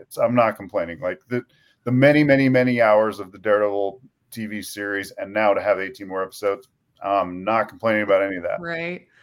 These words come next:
Speaker 1: It's better
Speaker 2: 'Cause
Speaker 1: than
Speaker 2: didn't that, I, so the, the Defenders season, did you guys,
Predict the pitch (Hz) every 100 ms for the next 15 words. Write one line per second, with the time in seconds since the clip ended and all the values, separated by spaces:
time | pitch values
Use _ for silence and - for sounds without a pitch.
0 | - - 123 120 - 107 104 392 381 392
1 | 392 381 320 - - - _ _ _ _
2 | _ - - 302 403 - - 254 311 277
3 | 277 226 - 240 185 226 - - 302 349
4 | 262 185 160 156 - - _ _ - -
5 | 190 160 151 175 190 196 _ _ _ _
6 | _ _ _ _ 226 247 294 330 330 285